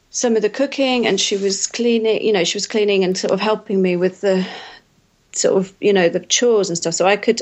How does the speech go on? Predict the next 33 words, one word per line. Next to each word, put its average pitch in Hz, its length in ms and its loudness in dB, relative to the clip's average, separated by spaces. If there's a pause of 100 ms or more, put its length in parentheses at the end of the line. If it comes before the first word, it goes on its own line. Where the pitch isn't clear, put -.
I 226 120 2
could - 300 -4
go 202 240 4
off 165 340 0
maybe 180 340 -2
for 170 220 -6
an 170 180 -2
hour 170 340 -2
or 160 80 -4
two 180 240 -2
hours. 165 560 -2 (720)
Um, 185 540 0
I 202 40 0
mean, 226 120 0
I 240 60 0
suppose, 247 420 -4 (360)
yeah, 202 360 -2 (760)
what 220 420 -2
I 214 120 2
was 196 180 -6
doing 190 520 0
the 196 80 -2
rest 196 200 0
of 180 140 -12
the - 40 -12
time 170 280 -4
was 175 140 -6
looking 180 240 -4
after 175 280 -6
my 180 80 -2
kids, 180 420 0
so 180 420 -2 (380)
it, 196 220 0